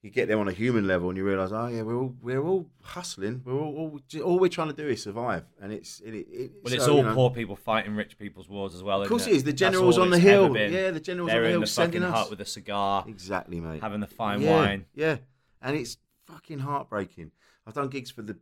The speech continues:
Speaker 1: people when they've come back from war. I remember the first time I did it, I walked out into the, into the main bit where we were doing the gig, and there was a young girl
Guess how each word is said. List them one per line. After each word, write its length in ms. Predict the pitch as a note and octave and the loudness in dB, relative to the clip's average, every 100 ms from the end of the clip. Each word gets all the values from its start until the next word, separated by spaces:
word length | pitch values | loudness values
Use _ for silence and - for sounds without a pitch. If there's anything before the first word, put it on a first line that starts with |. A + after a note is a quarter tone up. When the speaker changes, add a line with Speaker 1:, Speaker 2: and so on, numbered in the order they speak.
| _ | _
Speaker 1:
people 260 | - A2 A2 | -8 -6 -4
when 140 | A2 | -2
they've 100 | A2 | -2
come 200 | - A2+ | -4 -6
back 260 | G2+ A#2+ - | -2 -2 -4
from 200 | - F2 | -8 -8
war. 280 | E2+ E2 D2+ _ _ _ _ - - | -4 -4 -6 _ _ _ _ -20 -10
I 40 | |
remember 220 | G2+ G#2+ G#2+ | -6 -2 -2
the 60 | |
first 300 | G2 A#2+ A2 | -2 -2 -2
time 120 | A2+ | -2
I 60 | G#2 | -2
did 200 | - A#2 | 0 0
it, 140 | F#2 - | 0 -2
I 40 | |
walked 300 | F#2+ G#2+ - | -4 -6 -4
out 220 | G2 F#2+ F2+ | -2 -2 -4
into 180 | F2 E2+ | -12 -12
the, 160 | F2+ - | -12 -12
into 240 | F#2+ - | -16 -16
the 80 | F#2+ | -14
main 300 | F#2 F#2 F2+ | -10 -10 -10
bit 300 | F2 G2 E2 | -6 -4 -4
where 100 | E2+ | -6
we 60 | F2 | -8
were 60 | |
doing 220 | F2 F#2 | -8 -8
the 60 | F2 | -8
gig, 320 | E2+ G2 F2+ | -6 -4 -2
and 100 | E2+ | -4
there 60 | F2 | -6
was 100 | E2+ | -8
a 60 | F2+ | -6
young 240 | F#2+ F#2 | -6 -6
girl 340 | G2+ F#2+ F2 | -4 -2 -2